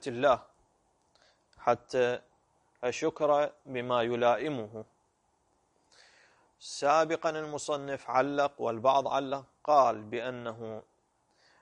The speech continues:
قاعدة وجوب شكر المنعم لا تثبت وجوب معرفة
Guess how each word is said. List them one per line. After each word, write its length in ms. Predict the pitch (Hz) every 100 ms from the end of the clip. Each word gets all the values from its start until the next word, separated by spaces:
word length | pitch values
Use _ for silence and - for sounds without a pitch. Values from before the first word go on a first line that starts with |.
| _ _
قاعدة 500 | - 127 113 117 120 -
وجوب 380 | 117 110 117 107
شكر 360 | - 113 120
المنعم 680 | 117 113 113 117 139 156 156 _ _ _ _ _ _ _ _ _ _ _ _ _ 123
لا 420 | 120 147 175 190
تثبت 600 | - 170 - 139 147 135
وجوب 400 | 135 120 123 113
معرفة 520 | 117 113 110 -